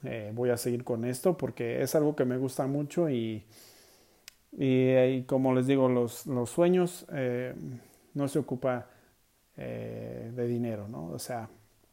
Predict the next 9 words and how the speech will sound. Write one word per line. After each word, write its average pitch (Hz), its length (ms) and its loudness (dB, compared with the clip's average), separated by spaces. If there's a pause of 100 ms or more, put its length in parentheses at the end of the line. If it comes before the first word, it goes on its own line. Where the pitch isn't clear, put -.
(680)
hazlos, 139 560 2
aviéntate 135 580 -2
y 127 80 0
el 110 80 -4
dinero 120 480 -4 (640)
llegará, 117 500 0 (140)
llegará 131 480 2
o 139 80 2
no. 123 240 0